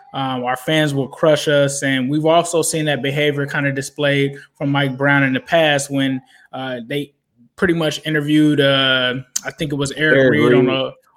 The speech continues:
Speaker 1: on a walk-in and stuff like that. And he was asked several times by Mike Brown, no one else, no, none of the coaches or anything asked him that, but Mike Brown asked him, "Are you going to kneel, um, during the national anthem?"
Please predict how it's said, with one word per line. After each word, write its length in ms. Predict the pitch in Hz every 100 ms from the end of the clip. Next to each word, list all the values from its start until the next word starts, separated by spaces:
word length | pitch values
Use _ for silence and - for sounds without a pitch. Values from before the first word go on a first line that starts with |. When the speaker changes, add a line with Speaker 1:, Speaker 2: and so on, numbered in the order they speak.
| -
Speaker 1:
on 120 | 147
a 120 | 139
walk-in 460 | 135 151 147 147 143
and 100 | 139
stuff 240 | 139 147
like 220 | 147 139 -
that. 260 | 143 143
And 160 | 135 131
he 80 | 156
was 200 | 139 139
asked 360 | 135 147 139 -
several 260 | 143 143
times 680 | 143 143 143 143 139 139 - _
by 220 | - 143
Mike 320 | 156 147 151 123
Brown, 340 | 143 143 139
no 140 | 143
one 220 | 151 147 143
else, 360 | 139 139 -
no, 360 | 120 139 143 139
none 240 | 123 147 156
of 80 | 143
the 80 |
coaches 500 | 139 151 151 151 147
or 60 | 135
anything 460 | 139 143 139 139 131
asked 260 | 131 -
him 120 | 139
that, 200 | 131 131
but 100 | 127
Mike 220 | 123 135 123
Brown 280 | 135 131
asked 320 | 123 135 131 -
him, 200 | 135 127 - - _
"Are 160 | 139
you 180 | 143 139
going 280 | 139 135 135
to 140 | -
kneel, 480 | 131 131 131 131 131 117
um, 300 | 123 123 120
during 200 | 135 127
the 60 |
national 440 | 123 123 - 123 117
anthem?" 400 | 123 - 113